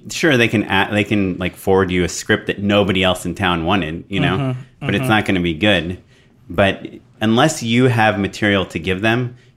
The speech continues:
Speaker 1: you're giving them, you know, tr-, treatments, pitch decks, new reels, like, ideas for things that they can't do anything for you." And
Speaker 2: Yeah. Yeah, I mean, it, it, look, it's so tricky. It's one of those things where it's like,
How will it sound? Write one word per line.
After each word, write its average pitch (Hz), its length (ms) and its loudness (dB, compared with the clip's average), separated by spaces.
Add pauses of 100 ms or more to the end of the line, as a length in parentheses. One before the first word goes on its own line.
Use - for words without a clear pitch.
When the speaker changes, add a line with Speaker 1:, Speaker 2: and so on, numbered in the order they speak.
Speaker 1:
you're 101 100 -2
giving 101 280 0
them, 90 420 0
you 101 100 -4
know, 85 120 0 (440)
tr-, - 240 -16
treatments, 107 580 -2
pitch - 340 -4
decks, - 580 -2 (220)
new 120 300 4
reels, 101 540 0
like, 87 180 -2
ideas 98 560 0
for 90 320 -2
things 95 380 -4
that 98 240 -4
they 107 100 2
can't 110 280 -2
do 87 220 -2
anything 87 360 -6
for - 140 -10
you." 87 180 -12 (500)
And 202 140 0
Speaker 2:
Yeah. 202 500 0 (420)
Yeah, 185 440 0
I 196 100 2
mean, 202 140 2
it, 202 180 0
it, 196 140 2 (360)
look, - 280 -12
it's 170 140 -4
so 240 160 4
tricky. 127 640 -2
It's 156 120 -6
one 208 120 4
of 196 60 4
those 180 160 0
things 143 200 -2
where 139 80 0
it's 135 180 -6
like, 135 360 0